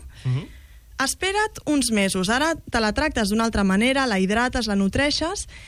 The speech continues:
Speaker 2: i després ho tornes a intentar. I no els hi ha sortit res». O sigui, a vegades s'ha de veure una mica quin és el motiu d'aquesta irritació, si és l'estat de la pell,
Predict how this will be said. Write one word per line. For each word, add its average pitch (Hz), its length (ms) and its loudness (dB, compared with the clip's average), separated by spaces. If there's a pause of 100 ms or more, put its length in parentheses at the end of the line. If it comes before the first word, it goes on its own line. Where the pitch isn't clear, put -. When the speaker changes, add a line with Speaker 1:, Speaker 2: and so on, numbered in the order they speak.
(320)
Speaker 2:
i 302 80 2
després 302 360 2
ho 370 60 2
tornes 285 320 2
a 247 60 4
intentar. 196 540 2 (160)
I 311 120 6
no 339 200 4
els 262 120 2
hi 277 60 2
ha 247 60 4
sortit 190 460 2
res». 170 300 -2
O 240 60 4
sigui, 254 320 6 (640)
a 240 80 0
vegades 285 460 2
s'ha 277 160 2
de 285 100 2
veure 277 280 2
una 269 140 2
mica 277 400 0 (100)
quin 269 200 0
és 262 100 2
el 247 140 2
motiu 233 440 2
d'aquesta 214 720 2
irritació, 196 640 2
si 254 120 0
és 214 100 0
l'estat 208 320 0
de 185 80 2
la 180 100 4
pell, 302 300 0